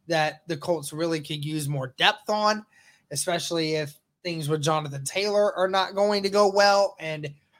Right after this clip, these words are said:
who knows if Zach Moss gets hurt again or if someone else gets hurt along the way. So definitely would anticipate at least a push for one of these guys to sign.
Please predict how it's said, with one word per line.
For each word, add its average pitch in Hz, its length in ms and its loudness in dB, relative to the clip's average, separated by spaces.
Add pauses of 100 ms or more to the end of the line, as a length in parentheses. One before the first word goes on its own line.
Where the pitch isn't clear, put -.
(100)
who 185 180 0
knows 175 340 2
if 156 120 -2
Zach 160 320 0
Moss 160 280 -2
gets 143 200 -6
hurt 208 240 4
again 185 420 0
or 160 120 0
if 143 80 -10
someone 139 280 -10
else 190 220 -2
gets 214 220 -4
hurt 202 180 0
along 202 260 0
the 202 80 0
way. 208 340 2 (420)
So 156 520 0 (220)
definitely 196 460 2
would 175 180 2
anticipate 170 840 -4
at 165 160 -8
least 180 220 -6
a 151 60 -6
push 175 440 -6
for 147 360 -2 (300)
one 170 320 -2 (100)
of 156 200 -4
these 147 240 -6
guys 147 440 0
to 147 220 -12
sign. 135 380 -6